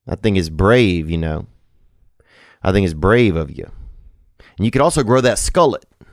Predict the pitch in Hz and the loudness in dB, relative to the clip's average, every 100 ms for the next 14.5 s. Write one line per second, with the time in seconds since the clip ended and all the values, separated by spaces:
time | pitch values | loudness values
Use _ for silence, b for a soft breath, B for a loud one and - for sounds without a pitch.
0 | b b _ _ _ 120 110 95 123 110 | b b _ _ _ -8 -6 2 2 2
1 | - - 156 147 107 107 117 120 120 110 | -2 -4 0 2 0 -2 -4 -2 -2 0
2 | 120 113 113 117 104 117 110 104 107 95 | 0 2 2 0 0 -2 -2 -4 -6 -4
3 | - 160 127 _ b b b b b b | -2 0 -2 _ b b b b b b
4 | 90 95 110 - 110 - 110 107 101 92 | -4 -2 -4 -2 -2 0 0 2 0 -2
5 | 90 90 131 117 82 101 98 90 104 123 | -2 -2 -2 -2 -2 -4 -2 -4 -2 -2
6 | 113 101 104 95 90 - 92 123 82 76 | -2 -2 -4 -2 -4 -6 -4 -2 -2 -6
7 | 87 90 117 120 92 - 95 80 - - | -10 -6 -6 -6 -8 -8 -8 -8 -16 -20
8 | - - - - - _ _ _ _ _ | -20 -20 -20 -20 -20 _ _ _ _ _
9 | _ _ _ _ _ _ _ _ _ _ | _ _ _ _ _ _ _ _ _ _
10 | _ _ _ _ _ _ b b b b | _ _ _ _ _ _ b b b b
11 | b b b b _ _ _ - 107 110 | b b b b _ _ _ -4 0 2
12 | 107 104 101 117 190 156 95 - 107 98 | 2 0 -2 -2 0 0 -2 -6 -4 -4
13 | 101 - 113 - 139 101 107 107 127 151 | -4 -6 -8 -4 -4 0 0 2 2 2
14 | - 147 156 165 | -2 -4 -4 -6